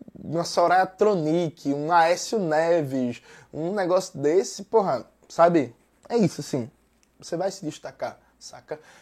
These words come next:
E aí, claro, mérito do Ciro que se manteve estudando também, mas já é muito mais um demérito geral. E aí o Adolfo Borges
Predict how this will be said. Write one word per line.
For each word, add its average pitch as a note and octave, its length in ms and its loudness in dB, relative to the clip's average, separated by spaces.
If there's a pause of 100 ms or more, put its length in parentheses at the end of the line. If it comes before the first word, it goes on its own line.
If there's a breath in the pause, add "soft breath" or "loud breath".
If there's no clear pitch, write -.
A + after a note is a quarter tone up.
E - 80 0
aí, G#3 80 4
claro, G3+ 260 4
mérito F3+ 320 -2
do B3 80 -4
Ciro G3 280 -6
que - 80 -14
se - 100 -6
manteve G3+ 320 -4
estudando E3+ 680 -4
também, C3+ 240 -4
mas C#3+ 200 -2
já D#3 100 -2
é - 20 0
muito F#3 220 -8
mais E3+ 220 -4
um F3+ 100 -4
demérito E3+ 560 -2
geral. F3 460 4 (420 loud breath)
E B3 120 6
aí C4+ 120 10
o C4+ 60 8
Adolfo A3+ 380 6
Borges C#3+ 600 4